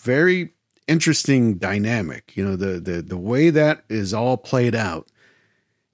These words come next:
it's sometimes tense and it's sometimes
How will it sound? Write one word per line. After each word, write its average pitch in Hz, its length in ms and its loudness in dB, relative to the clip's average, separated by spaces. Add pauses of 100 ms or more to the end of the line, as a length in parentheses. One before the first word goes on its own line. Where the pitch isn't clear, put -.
(120)
it's 92 300 -6
sometimes 98 800 -4
tense - 680 -6 (160)
and 98 180 -2
it's 92 160 -4
sometimes 101 880 -2